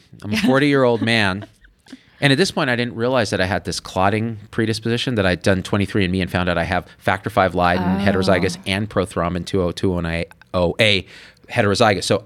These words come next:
Speaker 1: if I'd known that, I would've gone to the E R right
Speaker 2: When
Speaker 1: away.
Speaker 2: you're done with this story, I wanna ask you a question about twenty-three and me.
Speaker 1: Oh, totally, totally,
Speaker 2: Yeah.
Speaker 1: totally. That's a good conversation. So at this point, I'm just a, a youngish guy who has no family history of anything.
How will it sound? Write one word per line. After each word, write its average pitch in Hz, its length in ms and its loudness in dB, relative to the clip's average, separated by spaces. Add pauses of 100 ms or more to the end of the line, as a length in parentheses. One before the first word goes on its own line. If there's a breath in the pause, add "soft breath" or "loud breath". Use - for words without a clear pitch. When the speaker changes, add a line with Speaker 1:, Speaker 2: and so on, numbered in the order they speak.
(120)
Speaker 1:
if 117 140 -4
I'd 110 140 2
known 107 220 0
that, 104 300 2
I 98 40 -2
would've 98 160 -2
gone 85 140 -4
to 78 60 -6
the 76 120 -10
E 87 40 -6
R 76 120 -4
right 73 140 -4
Speaker 2:
When 202 80 0
Speaker 1:
away. 214 60 2
Speaker 2:
you're 220 80 2
done 202 180 0
with 214 100 -2
this 190 140 -6
story, 190 240 -2
I 180 60 2
wanna 170 160 -4
ask 165 200 -6
you 165 40 -12
a - 40 -16
question - 260 -10
about - 120 -10
twenty-three - 320 -14
and - 80 -12
me. - 180 -12
Speaker 1:
Oh, 113 140 2
totally, 104 320 0
totally, 92 280 -2
Speaker 2:
Yeah. - 60 -4
Speaker 1:
totally. 85 200 -4
That's 85 140 -4
a 80 40 -4
good - 140 -4
conversation. 82 420 -4 (260 loud breath)
So 113 240 2 (280 loud breath)
at 127 140 -2
this 226 200 4
point, 117 380 0
I'm 123 220 2
just 127 200 -4
a, 101 200 -4 (180)
a 110 100 2
youngish 107 480 2
guy 110 600 2 (260)
who 113 60 2
has 101 120 0
no 98 320 2
family 117 500 -2
history 123 280 0
of 95 80 0
anything. 98 440 -2